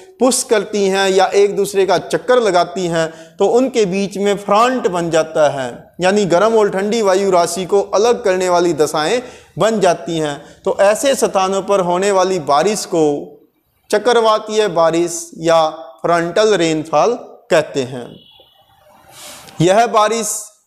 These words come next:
जो ठंडे, अधिक ठंडे स-, प्रदेश होते हैं उनमें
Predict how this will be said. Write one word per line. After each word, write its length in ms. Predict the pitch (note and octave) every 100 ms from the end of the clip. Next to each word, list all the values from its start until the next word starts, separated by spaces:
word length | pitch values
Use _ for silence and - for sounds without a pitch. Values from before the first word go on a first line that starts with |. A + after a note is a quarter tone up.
| _ _ _ _ _ _ -
जो 440 | F#3+ G3+ G3+ - - _ _ _ _ _ _ _ _ _ _ _ _ _ _ -
ठंडे, 680 | G3 G#3+ C4+ A#3 G3 - - - - _ _ _ _ - F3+
अधिक 280 | F#3 A3+ B3
ठंडे 340 | G#3+ G#3 G#3 G#3+
स-, 380 | - - - -
प्रदेश 420 | F#3+ F#3 G#3 G3+
होते 220 | E3+ F#3+
हैं 300 | F3+ F#3 F3
उनमें 680 | F3 F3 G3 A3+ A#3 A#3